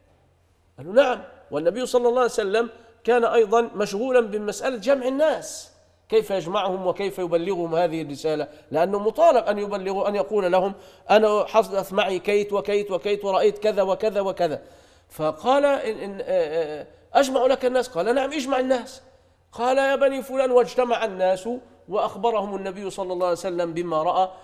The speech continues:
وال-، وأدلهم على الجمل الذي ضل من قافلتهم.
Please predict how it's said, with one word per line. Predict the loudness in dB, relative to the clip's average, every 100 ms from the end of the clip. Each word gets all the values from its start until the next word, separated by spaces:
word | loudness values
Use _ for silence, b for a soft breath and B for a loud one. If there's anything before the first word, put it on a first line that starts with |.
| B B
وال-، | 0 2 2 -2 -4
وأدلهم | 0 2 2 2 2 2 2 2
على | 2
الجمل | 2 0 0 0
الذي | 0 2 2
ضل | 2 2 2
من | -2 0
قافلتهم. | 2 2 2 -2 -2 -2 -4